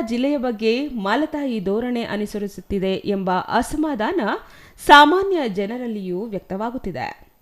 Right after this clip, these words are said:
ಸರ್ಕಾರಕ್ಕೆ ನಾಲ್ಕು ಶಾಸಕರನ್ನು ಕೊಡುಗೆಯಾಗಿ ನೀಡಿದ ಜಿಲ್ಲೆಯ ಬಗ್ಗೆ ಸರ್ಕಾರದ ಅಸಡ್ಡೆ ಯಾಕೆ ಎಂದು ಸಾಮಾನ್ಯ ಜನರು ಪ್ರಶ್ನಿಸುವಂತಾಗಿದ್ದು ಮಾತ್ರ ವಿಶೇಷ. ಒಟ್ಟಿನಲ್ಲಿ ಜಿಲ್ಲೆಯ ಜನತೆಯ ನಿರೀಕ್ಷೆಗಳಿಗೆ ತಣ್ಣೀರು ಎರಚಿ,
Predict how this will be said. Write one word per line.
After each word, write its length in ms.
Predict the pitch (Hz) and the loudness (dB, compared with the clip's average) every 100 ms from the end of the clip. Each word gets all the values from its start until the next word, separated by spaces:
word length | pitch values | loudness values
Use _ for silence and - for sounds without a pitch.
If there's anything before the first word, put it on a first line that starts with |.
| _ _ - - - - - | _ _ -20 -20 -20 -4 6
ಸರ್ಕಾರಕ್ಕೆ 600 | 262 240 320 349 349 320 | 6 8 6 6 4 4
ನಾಲ್ಕು 440 | 254 226 285 302 | 6 4 2 -2
ಶಾಸಕರನ್ನು 800 | 254 220 226 277 302 277 262 254 | 0 4 4 4 -2 0 0 0
ಕೊಡುಗೆಯಾಗಿ 760 | - 202 226 247 254 233 214 | 0 0 0 2 2 2 2
ನೀಡಿದ 300 | 208 208 208 208 190 165 | 0 0 2 4 4 2
ಜಿಲ್ಲೆಯ 340 | 196 233 214 | 0 2 2
ಬಗ್ಗೆ 460 | 190 185 190 240 - - - | 0 0 0 0 -4 -20 0
ಸರ್ಕಾರದ 500 | 277 269 285 330 302 285 - | 4 4 4 2 2 0 2
ಅಸಡ್ಡೆ 460 | 247 - 330 285 247 | 2 0 -4 -2 0
ಯಾಕೆ 380 | 190 214 - 240 | 2 0 -2 -2
ಎಂದು 300 | 208 196 233 | 0 0 -2
ಸಾಮಾನ್ಯ 580 | 220 180 208 233 226 196 | -2 -2 -2 -4 -4 -4
ಜನರು 400 | 190 285 269 240 - - - - - | -2 -2 -4 -6 -8 -14 -20 -4 6
ಪ್ರಶ್ನಿಸುವಂತಾಗಿದ್ದು 1080 | 285 311 392 370 277 254 226 208 196 180 196 | 8 8 4 0 0 0 2 2 0 -4 -2
ಮಾತ್ರ 360 | 180 - - 185 190 | -2 -2 0 2 2
ವಿಶೇಷ. 540 | 202 156 - 190 - 139 - - - - | 0 -6 -8 -10 -10 -12 -14 -20 -20 -2
ಒಟ್ಟಿನಲ್ಲಿ 680 | 233 233 262 381 480 330 285 | 8 10 10 8 10 10 10
ಜಿಲ್ಲೆಯ 480 | 240 285 339 370 311 226 | 8 8 8 10 10 10
ಜನತೆಯ 540 | 208 220 220 226 214 | 10 6 6 8 8
ನಿರೀಕ್ಷೆಗಳಿಗೆ 880 | 196 185 233 - - 277 254 196 202 | 8 6 4 -2 0 2 4 4 2
ತಣ್ಣೀರು 540 | - 185 226 262 214 | 4 4 6 2 2
ಎರಚಿ, 560 | 190 180 185 - 208 302 | 2 0 0 -2 -4 -4